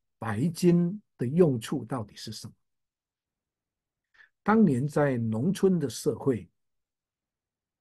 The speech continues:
人民的生活是非常清贫的，家里有丧事，临时要筹出一笔钱去买棺木，去进行葬礼，那些花费他们是承受不来，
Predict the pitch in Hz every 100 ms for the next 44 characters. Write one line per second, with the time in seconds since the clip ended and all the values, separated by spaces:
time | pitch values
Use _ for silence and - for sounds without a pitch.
0 | _ _ 143 123 190 185 202 147 170 170
1 | 120 127 113 135 117 139 101 101 - 127
2 | 117 113 107 110 107 - _ _ _ _
3 | _ _ _ _ _ - _ - 214 226
4 | 151 110 107 - 156 156 143 - 165 117
5 | 107 113 127 208 165 170 135 - 127 139
6 | - 165 165 - 95 - - 95 135 -
7 | _ _ _ 151 127 98 87 151 131 147
8 | 143 127 _ _ _ _ _ - 117 -
9 | 202 123 107 117 - 139 104 92 - _
10 | _ _ - 170 113 127 - 135 131 151
11 | 110 _ _ _ - 139 120 127 110 -
12 | 104 123 107 113 92